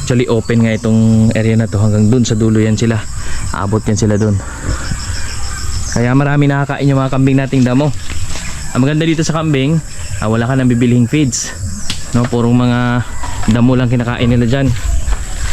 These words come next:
Minsan nga, ayaw na rin uminom kasi may mga sapa din dyan sa loob. Meron din silang napupuntahan ng mga tubigan. So, dun na rin sila umiinom. No, kaya ang kuha na lang natin dito is ino-observe natin, tas lilininis natin yung bahay nila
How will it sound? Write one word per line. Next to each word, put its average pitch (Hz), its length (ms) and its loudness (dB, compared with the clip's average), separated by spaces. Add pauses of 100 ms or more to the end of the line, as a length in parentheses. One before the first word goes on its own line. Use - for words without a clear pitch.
(100)
Minsan 110 300 2
nga, 143 160 -2
ayaw 123 240 0
na 131 160 0
rin 139 160 -2
uminom 139 400 2
kasi 147 160 0
may 147 160 2
mga 147 480 0 (400)
sapa 135 400 0
din 143 160 2
dyan 151 160 0
sa 151 80 0
loob. 143 400 2 (1200)
Meron 131 240 2
din 139 80 2
silang 143 280 0
napupuntahan 143 680 2
ng 139 80 2
mga 139 240 2
tubigan. 147 380 0 (100)
So, 135 160 0
dun 139 160 2
na 135 120 2
rin 123 120 0
sila 123 240 0
umiinom. 123 420 2 (1080)
No, 107 80 0
kaya 123 240 -2
ang 135 240 2
kuha 143 120 -2
na 147 120 0
lang 151 120 0
natin 147 240 0
dito 156 240 0
is 131 280 -2
ino-observe 135 440 2
natin, 147 360 -2
tas 131 160 -4
lilininis 131 520 2
natin 131 280 2
yung 127 60 4
bahay 131 220 0
nila 131 280 0